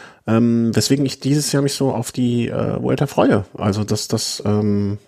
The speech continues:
dass das wirklich so, dass das so eine Rundfahrt wird, äh, wo man Spaß haben kann. Ähm, bin da, ich, ich,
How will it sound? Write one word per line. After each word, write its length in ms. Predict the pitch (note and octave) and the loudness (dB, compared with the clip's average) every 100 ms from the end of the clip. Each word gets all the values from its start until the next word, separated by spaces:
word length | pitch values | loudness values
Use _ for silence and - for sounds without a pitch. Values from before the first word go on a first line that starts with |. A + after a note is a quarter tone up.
| - | -10
dass 800 | A2 G2+ G2+ A2 G2 G2 G#2 - | -8 -8 -8 -6 -6 -2 -2 0
das 160 | G#2+ | -2
wirklich 260 | A#2 - - | 0 0 -2
so, 100 | - | -4
dass 180 | - A#2+ | -6 -2
das 160 | A#2 | 0
so 40 | - | 2
eine 80 | A2 | 2
Rundfahrt 360 | A#2 - B2 | 2 2 2
wird, 200 | B2 B2 | 2 2
äh, 40 | F#2+ | 0
wo 840 | A2 A2 A2+ A2+ - - F#2 G#2+ | 2 2 0 -6 -8 -6 -4 0
man 160 | B2 A#2+ | 2 2
Spaß 280 | - D#3 - | 2 0 2
haben 160 | F#2+ | -2
kann. 220 | - F2+ F#2 - - - - - - - - | -2 -4 -6 -16 -18 -18 -18 -18 -20 -14 0
Ähm, 400 | G#2 G2 F#2+ F#2 | 2 2 0 0
bin 100 | C3+ | 2
da, 220 | B2+ D#2+ - - - - - - - B2+ A#2 - - | 2 0 -6 -12 -12 -14 -18 -20 -8 -8 -8 -10 -2
ich, 200 | - - | -2 -2
ich, 200 | - | -8